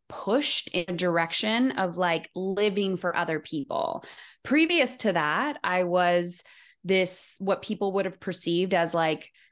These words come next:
you know, this depressed, unmotivated teenager, when in reality, I was just a critical thinker and a rebel and an empath and,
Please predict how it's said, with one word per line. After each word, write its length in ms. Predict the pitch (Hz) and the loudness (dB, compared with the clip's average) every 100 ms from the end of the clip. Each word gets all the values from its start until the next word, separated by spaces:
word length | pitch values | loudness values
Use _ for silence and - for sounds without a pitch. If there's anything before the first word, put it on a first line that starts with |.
| _ _ 185 | _ _ -2
you 80 | 180 | 2
know, 220 | 170 165 | 4 2
this 240 | 165 160 | 0 -2
depressed, 680 | - 180 - 180 165 - - - | -4 -8 -2 -2 -2 -6 -6 -2
unmotivated 840 | 180 180 170 170 160 160 160 151 | 2 4 4 4 2 2 2 0
teenager, 720 | - 165 156 165 190 254 269 - - | -2 -2 0 0 0 0 0 -4 -2
when 260 | 277 233 | 0 2
in 60 | 190 | 0
reality, 580 | 170 160 175 196 185 175 | 0 0 2 0 -2 -2
I 140 | 160 | -2
was 240 | 160 165 160 | -2 -6 -6
just 280 | 170 165 170 | -6 -4 -4
a 40 | |
critical 500 | 170 - 170 165 175 | -6 -4 -2 0 -2
thinker 600 | - 160 170 262 320 311 | -2 -2 0 2 2 2
and 320 | - 175 170 - | 2 2 2 0
a 60 | 165 | -2
rebel 600 | 160 160 214 269 302 311 - - - | 0 0 2 2 0 -4 -10 -16 -4
and 500 | 185 175 175 170 165 170 - - - _ _ 165 | 0 2 2 -2 -6 -8 -12 -16 -20 _ _ -2
an 140 | 180 | 0
empath 760 | 180 220 226 269 262 269 269 262 | 2 2 2 2 4 4 0 -2
and, 360 | 175 170 160 | -2 -2 -4